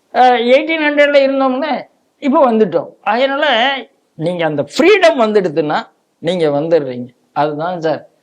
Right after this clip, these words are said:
அந்த ஏ ஐ-யினுடைய ஃப்ரீடம் வந்ததுன்னா, நீ பாருங்க, உலக ஜனத்தொகையில் இந்தியாவினுடைய ஜனத்தொகை பதினாறு பர்சன்ட். உலக விஞ்ஞான தொகையில. இன்னைக்கு உலகத்துல ஏ ஐ தொழில்நுட்பத்தில் இந்தியாவினுடைய பெர்சன்டேஜ் பதினாறு.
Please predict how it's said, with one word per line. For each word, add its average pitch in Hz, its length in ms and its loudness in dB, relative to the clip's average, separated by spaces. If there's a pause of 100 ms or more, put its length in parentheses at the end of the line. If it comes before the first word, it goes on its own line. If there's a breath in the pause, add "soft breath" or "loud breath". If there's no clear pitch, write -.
(260)
அந்த 208 600 -2
ஏ 233 560 4
ஐ-யினுடைய 180 580 -6
ஃப்ரீடம் 202 400 0
வந்ததுன்னா, 139 300 -8
நீ 190 100 -6
பாருங்க, 147 500 -8 (640)
உலக 269 400 2
ஜனத்தொகையில் 240 880 0
இந்தியாவினுடைய 226 1000 0
ஜனத்தொகை 196 580 -2
பதினாறு 220 500 0
பர்சன்ட். 135 520 -14 (760)
உலக 196 260 0
விஞ்ஞான 156 300 -2
தொகையில. 127 480 -12 (880)
இன்னைக்கு 262 520 2
உலகத்துல 302 440 0
ஏ 294 560 2
ஐ 311 140 -2
தொழில்நுட்பத்தில் 277 920 0
இந்தியாவினுடைய 294 880 0
பெர்சன்டேஜ் 262 580 0
பதினாறு. 320 520 -2